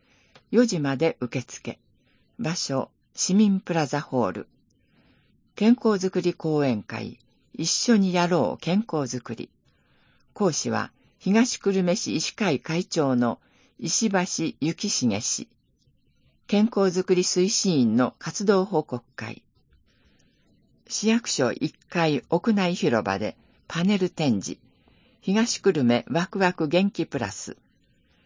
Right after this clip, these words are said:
市内の全小学校で開催中の禁煙キャラバンワクワク。健康づくり推進員が考えた塩カルクルメスープ二種類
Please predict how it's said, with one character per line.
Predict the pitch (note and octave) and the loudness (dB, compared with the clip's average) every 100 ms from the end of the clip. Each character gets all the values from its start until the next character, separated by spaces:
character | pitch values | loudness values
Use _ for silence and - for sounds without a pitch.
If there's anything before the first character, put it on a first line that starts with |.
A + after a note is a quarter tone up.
| _ | _
市 | - - | -4 4
内 | A3+ F3+ | 6 6
の | D3 D3 | 4 4
全 | A#3+ G3+ | 4 4
小 | - F#3+ F3+ | 2 0 2
学 | F#3 A#3 | 0 0
校 | C#3 B2+ | 0 2
で | B2+ | 0
開 | - E3 | 0 -4
催 | - F#3 D3 | -4 -4 -6
中 | - C#3+ B2 | -4 -2 0
の | A#2+ G#2+ _ _ _ _ _ _ _ - | 0 -2 _ _ _ _ _ _ _ -8
禁 | G3 A3 G#3+ | 2 4 6
煙 | G3+ F#3+ | 4 0
キ | - | 0
ャ | F#3+ | 0
ラ | D3 | 2
バ | A#2+ A#2 | 2 0
ン | G#2+ | 0
ワ | C#3 | -4
ク | - A2+ | -6 -6
ワ | A2 - | -6 -6
ク。 | G2+ - _ _ _ _ _ _ _ | -14 -14 _ _ _ _ _ _ _
健 | G3+ A3+ | 2 4
康 | A3+ G#3 F#3 | 4 2 2
づ | F#3+ | 0
く | F#3+ | 0
り | F#3+ | 0
推 | - F#3 F#3+ | 0 0 0
進 | - F3 | -2 2
員 | B2+ A#2 | 4 4
が | A#2 | 2
考 | A#2 D3 D3 D3 | 0 -4 -2 -2
え | A2 | -2
た | - G#2+ - _ _ _ _ - - | -4 -8 -8 _ _ _ _ -6 -2
塩 | G#3 G3 F#3 | 2 2 0
カ | - F3 | -4 0
ル | G#3+ F#3+ | 0 -2
ク | - F#3+ | -4 0
ル | F#3 | 2
メ | F3 E3+ - | 2 0 -2
ス | - F3+ | -2 0
ー | A#2+ - | -2 -4
プ | A#2 - _ | -8 -8 _
二 | D3+ | -2
種 | D#3 F#3+ C#3 | -2 -4 -6
類 | F2+ | -10